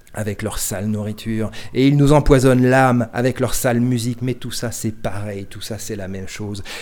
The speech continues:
c'est pour nous faire crever à petit feu, et en prime, être content des divertissements pour abrutis dégénérés que nous ingérons sans rien discriminer, comme les cochons que nous sommes devenus,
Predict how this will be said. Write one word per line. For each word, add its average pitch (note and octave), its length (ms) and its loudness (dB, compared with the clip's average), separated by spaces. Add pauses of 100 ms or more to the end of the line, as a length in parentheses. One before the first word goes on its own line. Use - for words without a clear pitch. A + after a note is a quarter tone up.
c'est A#2+ 160 0
pour B2 180 2
nous B2+ 100 2
faire A#2+ 240 -4
crever B2+ 480 2
à A#2+ 80 2
petit - 220 -8
feu, A#2+ 300 -2 (260)
et D3 140 6
en D3+ 120 8
prime, D#3+ 460 6 (180)
être C#3+ 280 6
content C#3 640 2 (180)
des B2+ 120 0
divertissements C3+ 880 0
pour B2 260 0
abrutis B2+ 560 2
dégénérés B2+ 720 2
que B2+ 100 -2
nous A#2 300 0
ingérons C3+ 600 4
sans B2 260 2
rien B2 240 0
discriminer, B2+ 720 -2 (240)
comme C3+ 180 4
les B2+ 140 0
cochons A#2+ 640 0
que A2+ 100 -8
nous A2+ 80 -2
sommes A2 300 -2
devenus, A2 480 -2